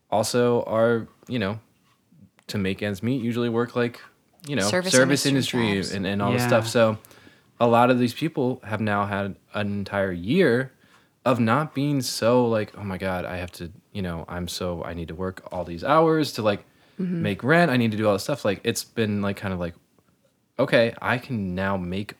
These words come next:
Speaker 1: art and my basic needs are, are, you know,
Speaker 2: Mm-hmm.
Speaker 1: I don't have to worry so much about, like, you know, hustling so much to make all this money to pay for, you know,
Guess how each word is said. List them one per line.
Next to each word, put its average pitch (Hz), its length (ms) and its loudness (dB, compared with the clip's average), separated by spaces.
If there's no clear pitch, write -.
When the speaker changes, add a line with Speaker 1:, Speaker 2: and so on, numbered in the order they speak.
Speaker 1:
art 120 420 -2
and 101 120 -6
my 90 140 -4
basic 98 400 -6
needs 98 360 -4
are, 95 320 2
are, 92 360 -2
you 104 140 -6
know, 92 260 -6
Speaker 2:
Mm-hmm. 160 280 -4
Speaker 1:
I 104 80 -2
don't 104 160 -2
have 101 160 -4
to 104 100 -4
worry 117 460 2
so 123 240 0
much 110 260 -2
about, 95 280 0
like, 87 360 -4
you 110 120 -6
know, 85 240 -6
hustling 123 480 0
so 101 180 -4
much 92 280 -4
to 95 80 -8
make 95 200 -6
all 87 120 -4
this 82 200 -10
money 127 280 0
to 104 180 -6
pay 95 360 -4
for, 90 260 -8
you 104 120 -6
know, 87 200 -4